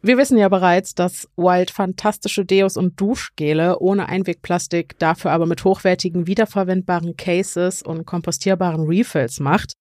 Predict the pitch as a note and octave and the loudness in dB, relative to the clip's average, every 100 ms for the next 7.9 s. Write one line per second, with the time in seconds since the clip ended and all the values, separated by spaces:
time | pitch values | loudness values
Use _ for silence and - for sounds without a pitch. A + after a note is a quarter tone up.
0 | _ - E3+ E3+ E3 D3 D#3+ E3 F3+ E3+ | _ 0 2 2 2 2 2 4 4 2
1 | E3 - D#3 - E3 E3+ D3 D#3 D3+ C#3 | 0 -4 -8 -6 -8 -8 -4 -4 -2 -6
2 | C3+ C#3+ D3 - D#3+ D#3+ - E3 D#3 E3 | -4 -6 -6 -6 -6 -6 -4 -4 0 -2
3 | - F3 - E3 E3 D3 D#3 - _ _ | -2 -6 -4 -4 -4 -4 -4 -6 _ _
4 | _ - E3 F3 - F3 E3+ E3 F3 G#3+ | _ -4 -2 -2 -6 -2 0 4 4 4
5 | C#3+ D3 G3+ - D#3+ - F3 D#3 C#3+ D#3 | 2 -2 -4 -8 -10 -6 -4 -4 -4 -8
6 | - D#3 C#3+ C#3 D3 - E3+ D#3 C#3 D3+ | -10 -8 -6 -6 -8 -6 -6 -4 -6 -4
7 | F3 G#3 - D3 C3+ F#2 - - - | -2 -2 -2 -6 -10 -12 -12 -14 -14